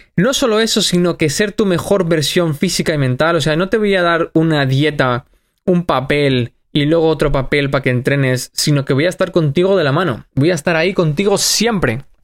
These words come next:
Vamos a hacer videollamadas semanales, vamos a tener un plan de acción, te voy a enseñar cómo cambiar tus hábitos, cómo cambiar tu mentalidad, te voy a enseñar un montón de cosas para que consigas todo lo que quieras. He ayudado a un montón de gente, ya no solo con perder peso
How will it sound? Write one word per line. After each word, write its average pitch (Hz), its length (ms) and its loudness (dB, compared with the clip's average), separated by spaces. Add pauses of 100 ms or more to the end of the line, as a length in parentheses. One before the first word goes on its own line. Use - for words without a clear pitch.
(480)
Vamos 156 220 0
a 170 40 0
hacer 165 200 -2
videollamadas 156 580 2
semanales, 165 960 -2
vamos 151 180 0
a 165 60 -2
tener 160 160 0
un 151 140 0
plan 151 240 0
de 143 80 2
acción, 170 500 -2 (340)
te 156 80 -2
voy 156 100 0
a 185 40 0
enseñar 170 480 0
cómo 170 220 0
cambiar 156 300 0
tus 139 220 0
hábitos, 170 420 0
cómo 151 360 0
cambiar 147 320 0
tu 147 80 2
mentalidad, 135 640 0
te 139 80 0
voy 147 80 2
a 185 40 2
enseñar 175 280 0
un 165 60 0
montón 160 400 0
de 170 100 0
cosas 185 400 -2 (320)
para 151 220 0
que 147 80 0
consigas 175 640 0
todo 185 240 2
lo 185 100 0
que 147 120 -2
quieras. 139 500 -2 (380)
He - 40 0
ayudado 185 280 0
a - 20 0
un 170 60 -2
montón 160 200 0
de 185 100 0
gente, 180 360 0
ya 165 120 0
no 226 120 0
solo 190 360 0
con 156 280 0
perder 139 360 0
peso 147 420 -2